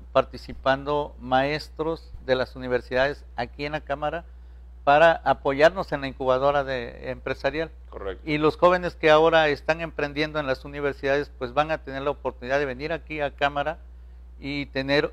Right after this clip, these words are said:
Speaker 1: eh, oportunidad de crear su, su empresa y participar en encuentros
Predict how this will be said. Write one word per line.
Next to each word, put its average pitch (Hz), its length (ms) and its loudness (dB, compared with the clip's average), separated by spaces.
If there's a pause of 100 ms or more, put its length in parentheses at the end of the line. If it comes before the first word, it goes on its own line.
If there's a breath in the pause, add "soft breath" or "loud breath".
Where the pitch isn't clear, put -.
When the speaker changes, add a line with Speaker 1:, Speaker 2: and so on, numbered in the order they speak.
(140)
Speaker 1:
eh, 127 300 2
oportunidad 143 460 0
de 156 120 -2
crear 156 400 8
su, 123 440 -8
su - 120 -6
empresa 151 580 -2
y 151 80 -6
participar 147 880 2
en 143 240 -8
encuentros 151 880 -4